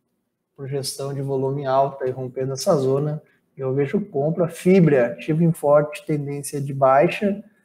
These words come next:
deixou um candle de definição fora das bandas de Bollinger, próximo da zona de suporte. Quem quer tentar uma comprinha contra a tendência, então, compra a aspiração da máxima, ativo que tem espaço pra fazer movimento corretivo, assim como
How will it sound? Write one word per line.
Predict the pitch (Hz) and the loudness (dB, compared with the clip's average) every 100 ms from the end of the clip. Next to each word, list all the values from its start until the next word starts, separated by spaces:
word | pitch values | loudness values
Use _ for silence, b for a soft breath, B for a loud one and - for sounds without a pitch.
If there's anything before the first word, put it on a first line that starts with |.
| b _ _ | b _ _
deixou | 170 147 170 165 165 165 165 - 170 | -4 -2 4 4 4 0 -10 -16 -4
um | 170 165 160 160 147 143 - _ | 0 0 0 -2 -4 -8 -16 _
candle | 156 156 151 | -2 0 0
de | 151 | 2
definição | 170 170 185 180 180 180 | 0 2 -2 -2 -2 -2
fora | 180 156 160 | 0 0 0
das | 156 147 | 0 -2
bandas | 135 143 147 143 | -4 -6 -8 -10
de | |
Bollinger, | 156 143 147 160 | -8 -6 -4 -4
próximo | 151 147 143 147 151 | -8 -4 -4 -4 -6
da | 147 | -6
zona | 135 143 143 | -6 -8 -10
de | 135 | -12
suporte. | 190 - 127 117 - - _ _ _ _ _ | -12 -8 0 0 -2 -10 _ _ _ _ _
Quem | 147 | -6
quer | 151 | -4
tentar | 156 143 147 | -2 2 4
uma | 147 151 | 4 2
comprinha | 170 151 135 147 147 | 2 -2 -4 -8 -6
contra | 143 143 165 | -8 -6 -4
a | |
tendência, | 190 185 151 165 175 180 | 0 0 2 0 0 -2
então, | 165 151 165 214 214 _ _ _ | -2 0 2 0 -4 _ _ _
compra | 165 156 165 | -6 -2 -2
a | |
aspiração | - 160 151 156 | 0 0 0 2
da | 180 | 2
máxima, | 170 156 170 - 165 | 4 2 0 -4 -8
ativo | - 143 147 147 | -8 -10 -10 -10
que | |
tem | - 151 | -8 -10
espaço | - 139 139 135 | -4 0 0 0
pra | 147 | -10
fazer | - 131 135 | -12 -8 -6
movimento | 135 135 135 131 - | -6 -8 -8 -8 -6
corretivo, | 143 151 156 - 160 170 180 | -2 0 -2 -2 2 4 4
assim | 165 160 160 | 2 -4 -6
como | 165 165 165 | 0 2 2